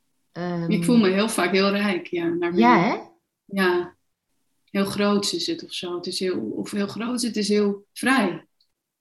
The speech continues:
Speaker 1: Ja. En, ehm,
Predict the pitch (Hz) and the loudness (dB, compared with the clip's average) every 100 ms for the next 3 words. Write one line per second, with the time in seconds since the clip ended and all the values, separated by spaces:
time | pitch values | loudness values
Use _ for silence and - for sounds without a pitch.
0 | _ 185 180 160 - _ _ _ _ _ | _ -8 -6 -8 -14 _ _ _ _ _
1 | _ _ 151 190 190 185 175 - _ 170 | _ _ -6 -4 -4 -4 -8 -12 _ -10
2 | 170 175 - | -8 -8 -10